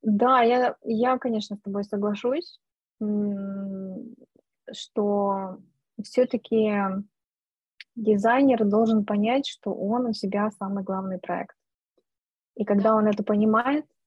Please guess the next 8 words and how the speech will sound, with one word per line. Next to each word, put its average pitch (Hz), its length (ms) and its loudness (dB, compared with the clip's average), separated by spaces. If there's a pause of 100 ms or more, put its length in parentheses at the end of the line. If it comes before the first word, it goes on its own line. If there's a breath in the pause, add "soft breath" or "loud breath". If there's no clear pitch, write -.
(1400)
то 240 80 2
начинается 226 540 4
какое-то 214 400 0
движение. 202 640 -2 (520)
Когда 214 340 2
ты 214 840 0
к - 40 -18
себе 202 580 -2